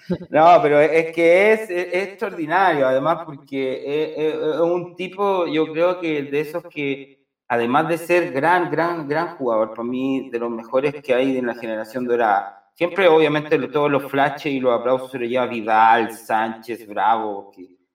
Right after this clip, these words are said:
han jugado en equipos mucho más grandes, ¿no? Eh, pero Charles Arangui, eh, acá en Chile es considerado quizás no el mejor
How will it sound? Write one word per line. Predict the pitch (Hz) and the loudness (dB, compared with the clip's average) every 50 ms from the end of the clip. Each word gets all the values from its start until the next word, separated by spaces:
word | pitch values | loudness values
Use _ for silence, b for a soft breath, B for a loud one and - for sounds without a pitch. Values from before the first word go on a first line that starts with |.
| _ _ _ _ _ _ _ | _ _ _ _ _ _ _
han | - 113 120 | -6 -6 -4
jugado | 123 127 131 117 123 127 131 127 120 | -4 -2 -2 0 2 2 2 2 0
en | 117 113 117 | 0 -4 -6
equipos | 110 113 110 127 123 - 131 123 117 107 113 107 - _ _ _ _ | -8 -8 -10 -12 -8 -4 -2 -2 -2 -2 -6 -10 -18 _ _ _ _
mucho | - 104 107 117 123 135 135 135 135 139 | -16 -12 -8 -4 -2 0 -2 -2 -4 -6
más | 127 117 123 127 127 127 120 120 | -6 -4 -2 -2 0 -2 -2 -4
grandes, | 104 107 113 139 151 160 147 123 113 101 95 | -4 -2 0 2 2 2 2 0 -4 -8 -10
¿no? | 95 101 127 151 131 143 _ _ _ _ _ _ _ _ _ | -12 -12 -12 -12 -12 -16 _ _ _ _ _ _ _ _ _
Eh, | - 123 120 117 113 110 113 107 - - | -4 -4 -2 -2 -4 -6 -6 -8 -8 -8
pero | 120 107 107 107 | -6 -6 -6 -6
Charles | - - 151 156 165 170 | -4 -4 -2 2 2 2
Arangui, | 156 143 139 143 151 160 160 156 165 180 180 180 175 170 - - - | 4 4 4 2 2 0 -2 -2 -2 -2 0 0 0 0 -2 -4 -10
eh, | - 107 104 101 - 101 - | -10 -8 -8 -8 -10 -10 -10
acá | - 113 - - 131 | -10 -8 -4 -4 -4
en | 135 131 | -4 -4
Chile | 135 - 147 143 165 | -6 -4 -2 0 0
es | 165 | 0
considerado | 165 143 131 - - 117 117 123 139 147 143 | -2 -6 -6 -4 -2 0 2 2 2 2 0
quizás | 127 117 - 147 139 156 156 160 - | -2 -6 -2 0 0 0 0 -4 -4
no | 127 127 139 151 170 | -2 0 2 4 4
el | 180 | 4
mejor | 185 185 180 180 - 190 196 170 143 - - - | 2 0 -2 0 2 4 4 4 4 0 -6 -14